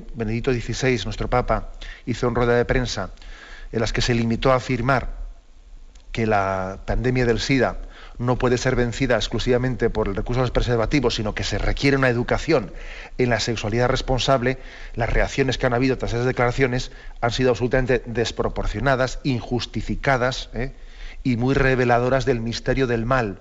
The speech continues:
¿eh? Que se esconde detrás de esas reacciones, ¿no? Bueno, pues ese es un poco, quien pueda, quien quiera leer ese artículo lo tiene ahí colgado en la página anticonfio punto org. Pero bueno, con respecto a lo que dice el oyente, vamos a ver, pues yo creo que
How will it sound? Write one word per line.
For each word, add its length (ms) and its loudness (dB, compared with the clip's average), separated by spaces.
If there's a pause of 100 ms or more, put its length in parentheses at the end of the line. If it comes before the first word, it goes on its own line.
(160)
¿eh? 180 -8 (400)
Que 80 -2
se 100 -6
esconde 340 -2
detrás 220 0
de 60 -2
esas 160 0
reacciones, 480 -4
¿no? 100 -4 (200)
Bueno, 160 -2 (440)
pues 140 -4
ese 140 -2
es 40 -4
un 60 -4
poco, 300 2 (340)
quien 220 -6
pueda, 340 2
quien 220 -6
quiera 240 2
leer 180 2
ese 160 -2
artículo 320 -2
lo 60 2
tiene 180 0
ahí 60 0
colgado 480 0 (340)
en 140 -2
la 80 -2
página 320 -2
anticonfio 720 0
punto 260 -2
org. 460 2 (420)
Pero 140 2
bueno, 180 4
con 120 0
respecto 280 0
a 40 6
lo 100 2
que 80 2
dice 180 0
el 60 2
oyente, 520 -2
vamos 260 -2
a 40 -2
ver, 140 -2
pues 160 -4
yo 160 -4
creo 160 2
que 180 0